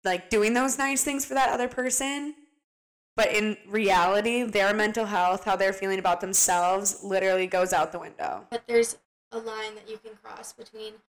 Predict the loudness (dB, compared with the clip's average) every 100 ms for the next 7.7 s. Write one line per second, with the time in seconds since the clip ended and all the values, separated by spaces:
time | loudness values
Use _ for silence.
0 | _ _ _ 4 4 2 -6 -10 -12 -12
1 | -8 -6 -6 -8 -8 -6 -6 -8 -10 -10
2 | -10 -16 -16 -12 -10 -10 -8 -8 -6 -6
3 | -6 -8 -8 -10 -10 -10 -10 -12 -12 -10
4 | -12 -12 -18 -12 -10 -10 -10 -10 -10 -8
5 | -8 -10 _ _ _ _ 2 4 2 -2
6 | -2 -2 2 2 2 -4 -4 -4 -8 -6
7 | -4 -4 -8 -14 -10 -10